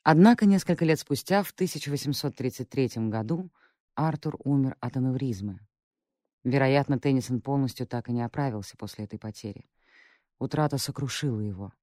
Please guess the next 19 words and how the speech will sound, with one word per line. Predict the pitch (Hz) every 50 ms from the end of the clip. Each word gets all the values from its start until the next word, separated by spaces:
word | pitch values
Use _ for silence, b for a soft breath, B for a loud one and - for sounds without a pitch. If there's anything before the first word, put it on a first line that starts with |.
| _ _ _ _ _ _ _ _ _ _
Он | - 127 127 127
весь | 120 139 135 - -
отдался | 127 110 113 135 123 117 110 - -
боли. | 117 110 131 135 120 104 101 - _ _ _ _ _ _ _ _ _ _
Перестал | - 139 127 127 - - - 131
следить | 117 - - 135 127 117 127 107
за | 110 104
собой, | - - 113 101 104 127 143 139
мыться, | 117 120 120 135 131 - - - -
причесываться. | - 104 101 - - 143 139 - - 113 113 - - - 123 - _ _ _ _ _ _ _ _ _ _ _ _ _ _ _ _
Целых | - - 180 170 165 151 -
семнадцать | - 160 165 165 165 156 - 151 143
лет | 139 147 160 143 123
горевал | 113 123 127 123 127 139 139 127
и | 117
писал | - 123 117 - - 127 123
лишь | 120 120 - -
обрывки | 127 113 117 127 135 - - -
стихов, | 117 - - - 120 - - 120 95